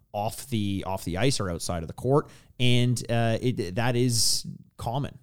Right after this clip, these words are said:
where, where they're just genuine human beings. And I love hearing these stories because it, it, it almost makes watching sports more difficult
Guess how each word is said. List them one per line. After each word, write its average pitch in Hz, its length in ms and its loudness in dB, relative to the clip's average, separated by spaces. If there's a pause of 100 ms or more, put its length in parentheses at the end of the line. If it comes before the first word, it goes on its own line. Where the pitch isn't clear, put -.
where, 101 260 -2
where 110 180 2
they're 110 180 2
just 101 300 -2
genuine 113 400 0
human 110 320 0
beings. 104 380 -2
And 104 80 0
I 101 60 0
love 107 280 0
hearing 110 300 0
these 101 140 -2
stories 123 360 0
because 107 300 -2
it, 113 100 0 (1000)
it, 180 180 0
it 185 180 2
almost 208 400 4
makes 143 340 2
watching 113 400 0
sports 110 480 -2
more 104 200 -2
difficult - 540 -6